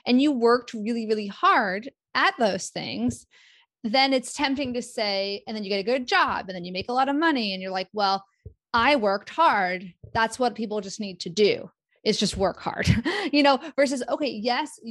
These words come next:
that I wanna validate that you did. And this, I'm saying this from a per-, someone who grew up in a financially privileged, like, I'm not talking about, like, millionaires, but, like, I'm talking about, you know, if comfortably middle class environment. And, you know, my parents did pay for college, you know, and I see now all those privileges I had.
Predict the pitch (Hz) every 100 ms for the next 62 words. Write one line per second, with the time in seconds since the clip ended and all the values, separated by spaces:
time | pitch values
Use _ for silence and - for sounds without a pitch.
0 | 208 208 226 - 233 226 208 196 247 330
1 | 294 269 233 - 214 214 214 - 208 208
2 | 220 240 247 220 196 - 214 196 - 196
3 | 202 185 190 170 233 285 302 - 202 190
4 | - 190 175 - 196 180 - 180 170 170
5 | 175 190 - - - _ 180 - 180 -
6 | - 151 - - 196 180 208 233 196 170
7 | 170 175 190 - 202 208 196 202 202 196
8 | 190 196 269 294 220 - - _ _ -
9 | 233 - 247 226 233 233 233 214 190 180
10 | - 190 165 - - 196 180 170 170 165
11 | 170 - 185 165 175 165 180 202 208 208
12 | 302 339 - 180 175 - - - 104 -
13 | - - - _ 220 202 190 208 208 196
14 | 196 - 269 254 190 175 170 180 - 185
15 | 175 175 180 190 196 170